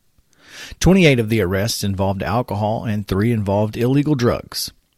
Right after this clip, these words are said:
Nine serious boating injuries and nine property damage accidents occurred during that period,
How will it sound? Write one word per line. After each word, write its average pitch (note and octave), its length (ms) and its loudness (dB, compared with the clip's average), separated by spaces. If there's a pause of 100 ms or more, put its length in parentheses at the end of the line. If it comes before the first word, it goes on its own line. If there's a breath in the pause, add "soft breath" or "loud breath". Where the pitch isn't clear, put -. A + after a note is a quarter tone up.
(120)
Nine D3 400 0
serious D3 480 -2
boating B2 380 0
injuries B2+ 420 -4
and F#2+ 200 -4
nine A#2+ 360 -2
property B2 500 -2
damage A#2+ 400 -2
accidents A2+ 560 -6
occurred A2+ 440 -2
during F#2 240 -2
that - 180 -6
period, G2 500 -6